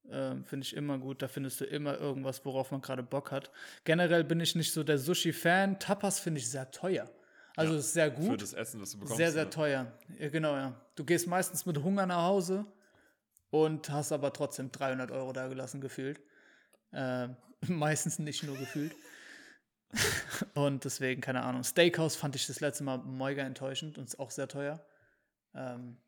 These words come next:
Speaker 1: keine Ahnung.
Speaker 2: Also, ich, jetzt einmal, wir haben letztens schon drüber geredet, nur damit's einmal auch, weil ich hab jetzt mal mit mehreren Leuten geredet und alle haben gesagt, "Hä, echt?" Einmal, damit's Public Knowledge ist für alle. Public Service Announcement für alle.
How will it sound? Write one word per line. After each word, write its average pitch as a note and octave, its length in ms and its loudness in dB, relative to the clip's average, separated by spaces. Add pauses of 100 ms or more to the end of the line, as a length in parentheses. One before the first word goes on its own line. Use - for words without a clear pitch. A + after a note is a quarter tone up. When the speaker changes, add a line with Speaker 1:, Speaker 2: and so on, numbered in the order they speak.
Speaker 1:
keine A#2+ 220 -6
Ahnung. A#2+ 260 -6 (100)
Speaker 2:
Also, G2 280 -6 (300)
ich, - 280 -6 (280)
jetzt G#2+ 200 -10
einmal, A#2 320 0
wir A2+ 80 2
haben A2 80 0
letztens A2 280 -2
schon A2+ 120 -4
drüber G#2 200 -4
geredet, G#2+ 360 -2 (200)
nur G#2 160 -10
damit's G2+ 240 -10
einmal G#2+ 300 -6
auch, G2 140 -4
weil G#2 80 -6
ich F2+ 60 -8
hab G#2+ 80 -12
jetzt A2 140 -12
mal A#2+ 100 -4
mit A#2 140 -4
mehreren C#3+ 240 2
Leuten A2+ 260 0
geredet A#2+ 300 -2
und A#2 60 -10
alle A#2 160 -4
haben A2+ 60 -4
gesagt, G#2+ 240 -6
"Hä, C#3+ 180 0 (120)
echt?" D#3 280 -8 (460)
Einmal, C3+ 300 0
damit's B2 300 -2
Public B2 340 0
Knowledge A2+ 380 0
ist - 100 -4
für - 120 -6
alle. C3 280 0 (840)
Public B2 320 0
Service A#2+ 340 2
Announcement G2+ 400 -4
für - 140 -6
alle. F2+ 240 -8